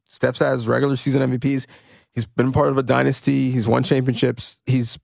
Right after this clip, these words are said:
surpassed, in that perspective, the John Stocktons and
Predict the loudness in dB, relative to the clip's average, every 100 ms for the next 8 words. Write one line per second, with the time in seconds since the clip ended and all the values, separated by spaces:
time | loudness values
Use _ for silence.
0 | -4 0 2 2 0 -2 -4 -2 0 0
1 | 0 _ _ _ _ _ -4 -2 -2 -2
2 | -4 -4 -8 _ _ _ _ _ -4 0
3 | 2 2 0 -2 -4 -6 -8 -2 -2 0
4 | 0 0 -2 -2 0 0 0 -4 -6 -6
5 | -8